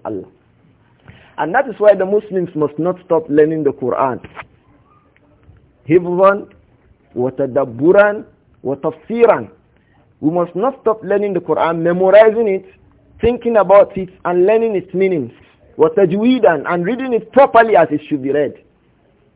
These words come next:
So that we will not be like these people who abandoned their books,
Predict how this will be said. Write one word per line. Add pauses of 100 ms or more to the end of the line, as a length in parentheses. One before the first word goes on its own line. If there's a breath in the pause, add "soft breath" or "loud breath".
(640)
So
that
we
will
not
be
like
these
people
who
abandoned
their
books,